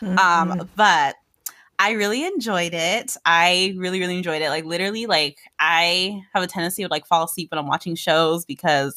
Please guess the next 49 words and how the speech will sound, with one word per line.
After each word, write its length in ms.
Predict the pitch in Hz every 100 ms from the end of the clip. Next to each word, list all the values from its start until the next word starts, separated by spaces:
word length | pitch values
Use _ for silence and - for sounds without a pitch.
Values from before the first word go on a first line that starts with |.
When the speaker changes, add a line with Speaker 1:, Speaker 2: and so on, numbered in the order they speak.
| -
Speaker 1:
I 120 | 170
just 200 | 175 -
start 380 | - 156 147 -
really 240 | 160 151
late 200 | 135 139
at 100 | 131
night 340 | 135 135 139 120
and 300 | 120 127 - _ _ _ -
I'm 240 | 160 165
just, 340 | 151 151 -
like, 300 | 139 120 117 -
you 140 | 143
know, 40 | 120
it's, 80 |
like, 100 | 147 143
one 140 | 151
A 140 | 147 143
M 140 | 143
and 100 | 135
I'm, 40 |
like, 140 | 135 143
trying 160 | 165
to 40 | 147
watch 120 | 143
an 80 | -
episode 220 | - 151
of 60 | 135
a 40 |
show. 360 | 139 143 135 143
But, 160 | 156
like, 160 | 139 151
I 140 | 143 165
was, 180 | 202 208
like, 280 | 170 135 -
really 340 | 180 190 226
intrigued. 460 | 226 - 202 190 170
It 40 |
really 180 | 165 180
piqued 260 | - 202
my 80 | 180
interest. 720 | - 185 - 185 180 185 - _ _ _ _ -
Um, 380 | 175 156 156 160 _ _ _ _ _ _ _ -
Speaker 2:
Mm. 120 | 269
Speaker 1:
I 40 | 240
really 340 | 175 180 202
loved, 540 | 233 208 170 160 175 180
like, 180 | 170
Team 380 | - 202 180 170
Genie 720 | 170 165 160 165 180 202 285